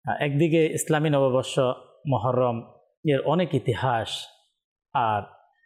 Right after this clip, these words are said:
এই ইতিহাসের সাথে যারা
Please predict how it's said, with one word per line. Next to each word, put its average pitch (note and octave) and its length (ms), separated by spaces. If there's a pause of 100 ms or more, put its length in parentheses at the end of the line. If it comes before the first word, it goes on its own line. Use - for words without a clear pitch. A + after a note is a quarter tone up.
(380)
এই C3+ 280
ইতিহাসের E3+ 520
সাথে A#2 640 (640)
যারা B2 420